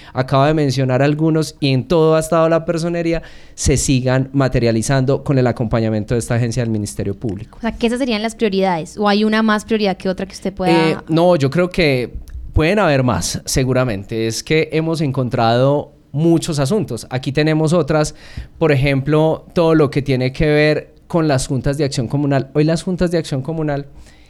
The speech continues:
Speaker 1: que son esos liderazgos barriales, no tienen dónde reunirse. Entonces, ese es un gran reto porque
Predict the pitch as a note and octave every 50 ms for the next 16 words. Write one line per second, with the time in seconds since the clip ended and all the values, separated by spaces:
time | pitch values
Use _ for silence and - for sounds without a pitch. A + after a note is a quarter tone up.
0 | - _ - - D3+ C#3+ C3+ C3 - - - C#3+ C3+ C3+ C3+ C#3 D#3+ D3+ D#3+ D#3
1 | D3 C3 B2+ B2 A#2+ A#2+ A#2 A2+ A#2+ B2+ D3 C#3+ C#3+ C#3+ D#3 D3+ D#3 D3 C#3 C3+
2 | C3+ C3+ - - C#3+ C3+ C3 B2+ - C#3+ C#3+ D3 D3 C#3+ C#3+ D#3+ D#3 D3+ D3+ D3+
3 | C#3+ C#3+ C3 A#2+ A#2 A#2 C#3 D#3 E3 C#3 C3 - - - - - - - - -
4 | - - D3 D3 C#3 C#3 - - - D3 C#3 D3 D#3+ D#3 F3+ F3 F3 F3+ F3 F3
5 | F3 E3+ F#3+ G3+ F#3+ C#3+ - D3 C#3 D3+ C#3+ C3+ - - D3+ C3+ B2 - -